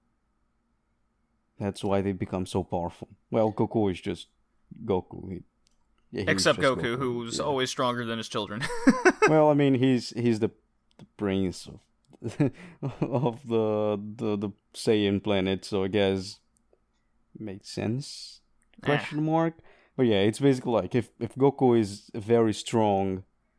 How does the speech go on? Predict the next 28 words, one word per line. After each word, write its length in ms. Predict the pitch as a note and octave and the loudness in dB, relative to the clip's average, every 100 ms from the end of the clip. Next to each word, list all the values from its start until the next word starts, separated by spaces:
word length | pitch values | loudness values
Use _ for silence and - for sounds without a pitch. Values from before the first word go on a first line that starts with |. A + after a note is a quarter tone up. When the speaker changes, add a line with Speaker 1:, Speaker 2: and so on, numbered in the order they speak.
| _ _ | _ _
Speaker 1:
uh, 100 | G#2 | -6
Gohan 460 | F#2 B2 G#2+ G#2+ G2 | 0 2 2 2 0
and 160 | F#2 | 0
Goten 500 | A2 G2+ G2+ F#2+ F#2+ - _ _ | 0 0 0 -2 -4 -8 _ _
will 160 | A2 A2 | -2 0
be 160 | G#2+ G#2 | 2 0
even 260 | A#2 G#2+ G#2 | 0 2 2
stronger 520 | G2+ - A#2 G#2+ G2+ | 0 0 2 2 0
because 360 | G2 G2 G#2+ F#2+ | 0 0 0 2
they 260 | G#2 G2 - | 0 0 -4
already, 600 | - F#2+ G#2+ G#2+ G#2 G2+ G2+ | -4 0 2 2 0 -4 -4
they 140 | G2 | -2
were 200 | F#2+ A2 | 0 0
born 520 | - A#2+ A2+ G#2 F#2+ | 2 2 2 2 2
with, 280 | G2+ G2+ - - - _ - _ - - - | 0 0 -4 -18 -20 _ -20 _ -20 -20 -4
uh, 300 | G#2+ F#2+ G2 | 0 2 2
the 160 | G2 | 0
final 1000 | G#2 - A#2 A2 A2+ A2+ G#2+ G#2+ G2+ G#2 - - | -4 0 2 4 4 2 2 2 2 0 -2 -2
strength 600 | - - - A#2 A2 G#2+ | -2 -2 0 4 4 2
of 120 | G2 G2 | 0 0
Goku. 500 | G#2 G2 - F2+ - - - - - | 2 0 -4 -10 -8 -10 -10 -10 -8
And 140 | - G2+ | -2 2
then 260 | A#2+ A#2 | 4 4
the, 300 | G#2+ A2 A2+ C3 | 4 4 4 4
the 120 | A#2+ | 0
son 300 | - C3+ A#2+ | 2 2 2
of 140 | G#2 | 0
Gohan, 640 | A#2+ D3 D3+ A2+ G2+ G2+ | -4 0 0 2 0 0